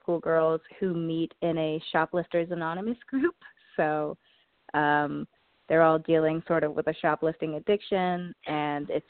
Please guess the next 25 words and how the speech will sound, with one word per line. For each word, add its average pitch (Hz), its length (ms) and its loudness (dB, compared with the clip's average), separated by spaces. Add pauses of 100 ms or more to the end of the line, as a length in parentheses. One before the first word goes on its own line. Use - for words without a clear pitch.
funny 160 640 0
and, 151 580 -2
uh, 101 400 0 (380)
uh, 92 220 -2 (160)
also 165 400 2 (120)
serious, 156 580 0 (160)
and 156 200 -4
I'm 170 120 -4
really 226 200 6
excited 180 400 4
about 156 280 -4
that. 151 300 -4 (720)
So 156 160 2
that'll 160 260 0
be 156 180 -6
cool. 147 440 -6 (540)
Um, 156 520 -2 (100)
and 196 100 2
I 226 60 6
have 233 100 6
a 226 80 2
few 226 180 4
things 202 380 2
lined 175 280 0
up, 170 200 2